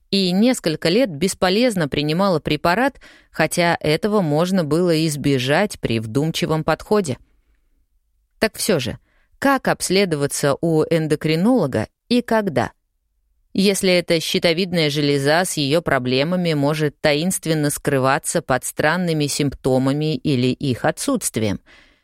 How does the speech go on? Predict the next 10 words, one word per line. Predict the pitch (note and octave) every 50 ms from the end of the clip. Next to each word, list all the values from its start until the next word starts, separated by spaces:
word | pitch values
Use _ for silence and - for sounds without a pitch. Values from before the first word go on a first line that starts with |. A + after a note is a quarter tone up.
| _ _ _ _ _ _ _ _ _ _ _ _ -
Логичным | - G3 G#3 G#3+ A3+ A3 D#4 D#4+ - - F#3+ D#3+ C#3+ C3+ A#2+
для | C3+ C#3 C#3 C#3 C3+
взрослых | C3+ C#3 C#3 E3 F#3 G3+ G3+ - D3+ C3+ B2+ B2
женщин | B2+ D3 E3+ A3 B3 A#3+ - - D3+ C3+ C3 - -
и | C#3+ C#3 C3 B2+
мужчин | C3+ C3 C#3 C3 - - - G3+ G#3 F3+ C3+
без | B2 C3+ B2
патологии | - - B2+ - C3+ C3 C#3+ E3+ G3+ G3+ C3+ C3 C3 B2
щитовидной | - - D3+ C#3 - C#3 C3+ D#3+ F3+ D#3 D3+ C#3+ C3
железы, | B2 C3 C#3+ C3 B2+ B2 B2 A#2+ C#3+ G3+ B3